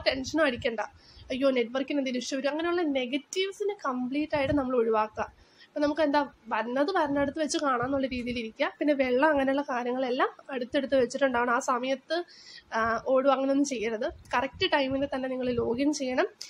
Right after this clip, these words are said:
പിന്നെ, ആ, both group എഴുതുന്ന കുട്ടികളുണ്ടാവും. അപ്പോൾ അവർക്കെന്ന് പറഞ്ഞാൽ എട്ട് ദിവസം കണ്ടിന്യുവസ് ആയിട്ട് exam എഴുതാൻ പോവാണ്,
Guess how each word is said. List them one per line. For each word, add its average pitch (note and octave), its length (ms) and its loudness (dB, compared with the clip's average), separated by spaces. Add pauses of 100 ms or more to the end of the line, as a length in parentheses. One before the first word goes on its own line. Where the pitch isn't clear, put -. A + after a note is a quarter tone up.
(420)
പിന്നെ, G4+ 380 2
ആ, C4+ 140 2
both C4+ 360 6
group F4 320 2
എഴുതുന്ന C#4 280 0
കുട്ടികളുണ്ടാവും. B3+ 640 -4 (180)
അപ്പോൾ - 120 -4
അവർക്കെന്ന് C4 420 -2
പറഞ്ഞാൽ D#4+ 260 2 (540)
എട്ട് B3+ 300 -2
ദിവസം D#4+ 380 2
കണ്ടിന്യുവസ് C#4+ 420 2
ആയിട്ട് C#4+ 160 4
exam C#4 380 2
എഴുതാൻ B3 280 0
പോവാണ്, A#3+ 320 0